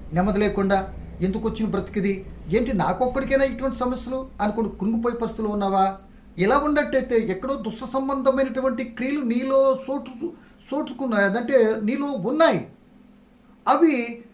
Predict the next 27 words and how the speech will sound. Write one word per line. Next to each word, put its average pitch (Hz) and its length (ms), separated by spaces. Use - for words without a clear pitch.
నిన్ను 269 380
నిరాశకు 285 540
గురి 269 320
చేస్తున్నాయి. 233 420
అట్టిది 220 300
కాదు 214 240
నీకు 208 180
ఉండవ-, 190 200
నీకు 190 220
నాకు 190 180
ఉండవలసింది. 170 460
దేవుని 196 300
పిల్లలుగా 151 420
ఆ 170 240
ధర్మశాస్త్రాన్ని, 185 580
దేవుని 185 220
వాక్యాన్ని 185 420
ధ్యానిస్తూ 185 460
ఆయన 175 140
బిడ్డగా 180 320
బ్రతికేటటువంటి 185 720
విషయంలో 240 420
ఉన్నటువంటి 190 400
వ్యక్తి 170 440
వాక్యము 226 640
లోన 196 360
ఉంటే 254 500